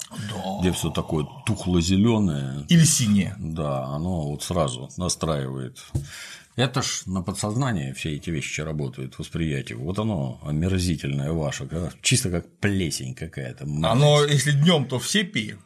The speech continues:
Speaker 1: всё.
Speaker 2: Ага.
Speaker 1: То есть такое серовато-желтоватое. Причём неважно, где это происходит. Как только потемнее что-нибудь или в помещении, всё сразу в какой-, какие-то синие фильтры ставят. Всё такое синее какое-то, такое покойницкое, какое-то мерзкое.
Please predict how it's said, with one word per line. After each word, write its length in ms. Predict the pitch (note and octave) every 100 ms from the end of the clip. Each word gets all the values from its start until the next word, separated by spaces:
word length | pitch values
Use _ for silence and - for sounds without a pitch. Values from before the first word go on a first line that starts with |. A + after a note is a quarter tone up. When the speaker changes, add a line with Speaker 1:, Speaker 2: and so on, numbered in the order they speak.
| _
Speaker 1:
всё. 360 | - - F#2+ - _ G#2+
Speaker 2:
Ага. 220 | E2+ E2+
Speaker 1:
То 60 |
есть 160 | A2 A2+
такое 300 | A#2+ B2 A#2
серовато-желтоватое. 1300 | - B2 B2 E3 B2+ A#2+ B2+ C3+ C3 G#2+ G2 F#2+ - - _ - - -
Причём 160 | B2+
неважно, 340 | C3 C#3 A#2+ A#2
где 200 | A#2+ A#2
это 80 | A2
происходит. 680 | F#2+ F#2+ - F#2+ - - -
Как 220 | D3+ D#3 -
только 880 | D#3+ C#3 C3+ C#3 C3+ C3 B2+ A#2 -
потемнее 500 | C3 C#3+ D#3 G#3+ F3
что-нибудь 580 | - B2+ A#2+ G#2+ G#2 -
или 260 | B2+ C3+ C3+
в 60 |
помещении, 640 | C3+ C#3+ - F#3+ F#3 C3+ A2
всё 260 | - E3+
сразу 520 | D3+ C3+ B2+ G#2+ A2 G2+
в 80 |
какой-, 800 | - G#2+ _ _ _ D3+ D#3+ D#3 D3 -
какие-то 460 | B2+ F3 F3 -
синие 420 | C#3 - E3 E3+ D#3+
фильтры 420 | G3+ G3 C#3+ B2
ставят. 440 | - A2+ G2 F2+ _ _ _ - - - -
Всё 320 | - - F3+
такое 300 | D#3+ C#3 C#3+
синее 480 | B2+ - G3+ E3 C3+
какое-то, 340 | B2+ C#3 B2
такое 300 | A#2 A#2 B2+
покойницкое, 920 | A2 A#2+ A#2+ F3 F3 D3+ - - B2 A2+
какое-то 440 | A#2 B2 A2+ A2+
мерзкое. 880 | A#2+ D3 F3 D3+ - B2 A2+ G2